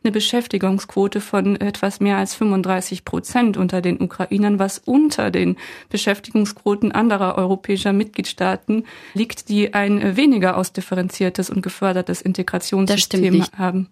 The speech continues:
Speaker 2: Entschuldigung, das stimmt nicht. Also erstens, Deutschland ist nicht einziges Land, die in die Sprache investiert. So macht auch
Speaker 1: Nee, nicht das
Speaker 2: Schweiz,
Speaker 1: einzige,
Speaker 2: das
Speaker 1: aber
Speaker 2: ist, das macht auch Norwegen. Das sind genau die Länder,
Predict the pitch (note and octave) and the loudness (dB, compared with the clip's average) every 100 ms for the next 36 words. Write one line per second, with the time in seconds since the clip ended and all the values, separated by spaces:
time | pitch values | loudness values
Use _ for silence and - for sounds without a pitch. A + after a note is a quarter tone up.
0 | - G3+ - F3 F3 E3+ F#3 - G3+ G3 | -2 -2 0 2 2 2 0 0 0 0
1 | D#3 C#3+ - - F3+ F#3 F3+ - G3+ - | 0 -2 -6 -4 -2 0 0 0 -2 0
2 | A#3 A3 E3 G3 G#3 F3+ F3+ - F#3 A#3 | -2 -2 0 0 2 0 0 0 0 -2
3 | - G#3+ G#3+ - G3+ G3+ G3+ G3 G#3 G#3 | -2 -2 -2 -2 -2 -2 0 0 0 -2
4 | F3+ F3+ G3 - F3+ F3+ - F3 F#3 G3 | -4 -2 -2 0 0 0 -2 -2 -2 0
5 | F3+ F3+ - F3+ D#3+ D3 C#3+ - - C#3 | 0 0 -2 -2 0 0 -2 -6 -6 0
6 | A3 A3 G3+ D#3 F3+ E3+ - A3+ G3+ F3 | 2 4 2 4 2 4 4 4 2 2
7 | E3+ F#3 F3+ - - - - - F3 E3 | 2 2 2 0 -8 -10 -12 -4 -2 0
8 | E3+ E3 - D#3+ - E3 D3 D3 G#3+ A3+ | 0 -2 -4 -6 -2 0 0 0 -2 2
9 | G3+ F3 E3 F3 D#3 F3+ F#3 A#3 D4+ B3+ | 2 2 2 0 0 0 2 2 2 2
10 | B3 E3+ E3 E3 A3 | 2 2 2 2 -2